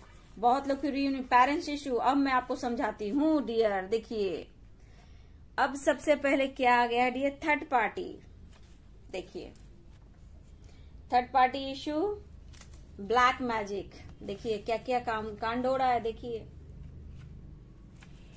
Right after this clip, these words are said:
ये पर्सन कहने का मतलब खुद से तो ये फाइटिंग कर रहे हैं, सबसे बड़ी यहाँ पे थर्ड पार्टी और भी कोई हो सकती है। थर्ड पार्टी सबके लिए अपने अपने होंगे, किसी के लिए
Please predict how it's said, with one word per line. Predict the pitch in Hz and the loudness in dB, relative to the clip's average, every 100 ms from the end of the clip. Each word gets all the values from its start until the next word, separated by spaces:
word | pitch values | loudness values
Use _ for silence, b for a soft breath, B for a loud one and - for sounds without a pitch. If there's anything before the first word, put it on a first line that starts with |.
| B | B
ये | 226 277 | -4 -2
पर्सन | 294 302 294 339 381 294 - | -2 -4 -2 -2 -4 -6 -4
कहने | 254 247 285 | 0 0 0
का | 285 269 | -2 -2
मतलब | 254 247 247 254 277 277 - | 0 -2 -2 -2 -2 -8 -10
खुद | 277 240 | -8 -6
से | 302 302 | -4 -2
तो | 311 | 0
ये | 311 | 0
फाइटिंग | 311 302 294 311 339 | 0 0 -2 -2 0
कर | 330 311 | 0 0
रहे | 233 | -2
हैं, | 190 | -4
सबसे | 262 254 330 | -4 -4 -2
बड़ी | 294 294 339 | 0 0 -2
यहाँ | 277 285 262 | -2 -4 -2
पे | 247 | -4
थर्ड | 320 262 - | -2 -4 -2
पार्टी | 269 311 | -2 -2
और | - 247 | 2 2
भी | 254 277 | 2 2
कोई | 240 | 2
हो | 254 190 | 2 -2
सकती | 196 202 | -8 -6
है। | 190 196 | -4 -4
थर्ड | 285 247 | -4 -4
पार्टी | 262 262 302 | -4 -4 -4
सबके | 302 220 277 | -4 -6 -4
लिए | 277 277 | -2 -2
अपने | 269 254 | -2 -4
अपने | 240 220 226 208 B B B | -4 -4 -4 -4 B B B
होंगे, | 220 220 | -4 -2
किसी | 220 247 311 | -4 -4 -4
के | 269 | 0
लिए | 269 | -2